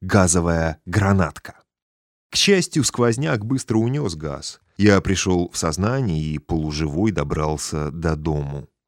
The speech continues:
Я был отравлен, разбит. Агенты искали меня по городу, оставалось только бежать из Ленинграда, что мы и сделали с великими опасностями и трудами.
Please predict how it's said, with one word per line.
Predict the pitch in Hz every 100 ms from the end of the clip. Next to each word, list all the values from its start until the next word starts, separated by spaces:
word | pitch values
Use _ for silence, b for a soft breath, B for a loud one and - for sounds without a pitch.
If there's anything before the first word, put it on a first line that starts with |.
| _ _ _ _ -
Я | 110
был | 117 123 117
отравлен, | 123 - 131 139 87 76
разбит. | 80 104 117 143 - -
Агенты | - 101 135 120
искали | 123 - 131 123
меня | 123 123
по | 117 113
городу, | 123 139 98 87
оставалось | - 110 127 110 -
только | 120 113 - 92 -
бежать | 90 110 95 110 -
из | 85 82
Ленинграда, | 82 82 82 87 82 76 69 -
что | - - 165
мы | 131
и | 120
сделали | 78 90 98 73 67 -
с | - 87
великими | 80 78 76 76
опасностями | 73 73 95 98 76 - 67 65 65
и | 64
трудами. | - 85 76 69 67 65